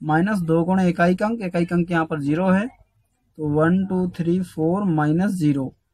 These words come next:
तो जो नई संख्या यहाँ फिर बनेगी वन टू थ्री फ़ोर। ठीक है, ये नई संख्या है यहाँ पर। इसके साथ फिर वही रिवीजन, कि इसमें जो इकाई का अंक आएगा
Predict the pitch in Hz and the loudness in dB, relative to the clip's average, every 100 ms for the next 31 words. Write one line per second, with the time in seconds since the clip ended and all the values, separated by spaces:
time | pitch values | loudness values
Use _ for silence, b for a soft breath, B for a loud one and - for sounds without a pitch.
0 | _ _ - 170 185 165 180 208 196 208 | _ _ -8 -2 2 4 2 2 0 0
1 | 196 175 185 190 185 185 180 180 220 160 | 2 2 0 -2 0 2 2 0 -2 -2
2 | 151 170 185 202 190 180 196 196 170 160 | 0 2 0 -2 -2 -4 -4 -6 -4 0
3 | 185 - 151 143 139 - _ _ _ _ | 0 -2 -4 -4 -4 -10 _ _ _ _
4 | _ _ _ 160 165 233 - _ _ _ | _ _ _ -6 -4 -4 -6 _ _ _
5 | _ - 165 190 170 156 165 156 165 151 | _ -4 0 4 4 4 2 2 0 -2
6 | 151 190 - _ _ _ _ _ - 151 | -4 -6 -12 _ _ _ _ _ -8 -4
7 | 147 147 196 247 _ _ _ _ _ _ | -4 -4 -8 -10 _ _ _ _ _ _
8 | _ _ _ _ _ _ _ _ _ _ | _ _ _ _ _ _ _ _ _ _
9 | _ _ _ _ _ - - 202 180 190 | _ _ _ _ _ -14 -8 -6 0 -2
10 | 185 - 175 196 202 202 180 175 180 208 | -2 -2 0 2 2 0 0 0 0 -2
11 | 262 _ _ _ _ _ _ _ _ _ | -6 _ _ _ _ _ _ _ _ _
12 | _ _ _ 165 - 165 190 202 208 202 | _ _ _ -8 -4 -4 -2 -2 -2 -2
13 | 185 190 190 196 202 190 156 156 170 | 0 0 0 -2 -2 0 2 2 0